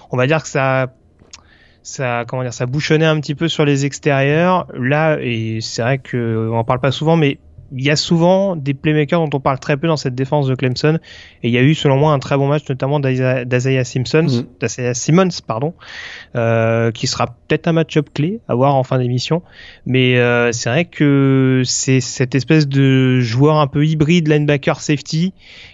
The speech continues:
Speaker 1: qui est capable d'être précieux sur le jeu au sol, mais aussi sur la couverture, qui a un gabarit vraiment imposant. Et là, sur les quelques fois où, euh, Ian Book pouvait se reposer justement sur, euh,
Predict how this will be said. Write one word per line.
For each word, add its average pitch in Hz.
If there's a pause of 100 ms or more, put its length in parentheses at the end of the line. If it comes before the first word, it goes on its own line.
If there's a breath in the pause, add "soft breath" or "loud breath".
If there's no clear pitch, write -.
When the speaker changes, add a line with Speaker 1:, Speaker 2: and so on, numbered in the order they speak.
Speaker 1:
qui -
est 120
capable 147
d'être 143
précieux -
sur 156
le 147
jeu 139
au 147
sol, 165
mais 151
aussi 170
sur 165
la 147
couverture, 147
qui -
a 131
un 131
gabarit 139
vraiment 151
imposant. 147 (360 loud breath)
Et 110
là, 156
sur 165
les 131
quelques 165
fois 165
où, 170
euh, 127
Ian 131
Book 165
pouvait 160
se -
reposer 160
justement 147
sur, 139
euh, 123